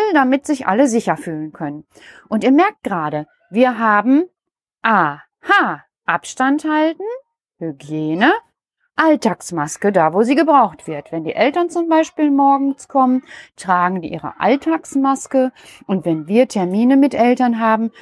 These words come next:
tragen beide die Alltagsmaske und wir halten Abstand. Es ist nämlich so, dass ich jetzt hier bei mir vorne im Eingangsbereich stehe.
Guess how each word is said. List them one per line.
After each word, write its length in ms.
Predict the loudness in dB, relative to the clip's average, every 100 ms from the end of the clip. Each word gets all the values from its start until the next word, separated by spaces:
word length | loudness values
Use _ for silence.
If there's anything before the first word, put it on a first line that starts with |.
| -20 -16
tragen 520 | -10 -4 -2 -2 0
beide 340 | 2 4 4
die 140 | 2 0
Alltagsmaske 1000 | 0 -2 -6 -10 -6 -6 -6 -2 0 0
und 160 | -4 -4
wir 160 | -2
halten 260 | 0 0 -2
Abstand. 680 | -6 -8 -12 -16 -18 -20 -20 _ _ _
Es 160 | -8 -2
ist 160 | 0
nämlich 380 | 2 2 0 0
so, 180 | 2 4
dass 240 | 4 0
ich 140 | -6 -8
jetzt 200 | -8 -4
hier 200 | 0 2
bei 160 | 0
mir 200 | 0 0
vorne 360 | 0 -2 -4 -4
im 120 | -6 -4
Eingangsbereich 840 | -2 2 2 0 -2 2 2 2
stehe. 400 | 0 0 2 0